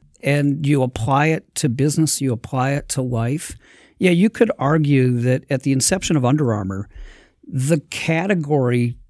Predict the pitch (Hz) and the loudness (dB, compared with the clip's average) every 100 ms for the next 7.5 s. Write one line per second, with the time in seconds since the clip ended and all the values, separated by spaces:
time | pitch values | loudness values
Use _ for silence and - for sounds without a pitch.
0 | - 156 170 - 143 139 127 104 107 165 | 0 2 2 2 2 4 2 0 0 2
1 | 160 120 - - 147 151 143 175 202 214 | 2 0 -4 -2 -4 -2 -2 0 2 2
2 | - 160 131 123 131 147 - 147 - 143 | 2 2 2 2 2 -2 0 2 2 0
3 | - 147 131 123 123 135 139 117 113 90 | 0 0 2 2 2 2 2 0 -2 -4
4 | - - 127 127 165 240 254 _ _ _ | -12 -12 -4 -2 0 -2 -6 _ _ _
5 | _ - 165 185 160 170 170 165 208 208 | _ -4 2 2 4 4 4 4 4 6
6 | 147 139 135 123 135 123 - - 131 - | 6 4 4 2 0 0 -2 -4 -4 -2
7 | 127 - - 123 | -4 -4 -2 -4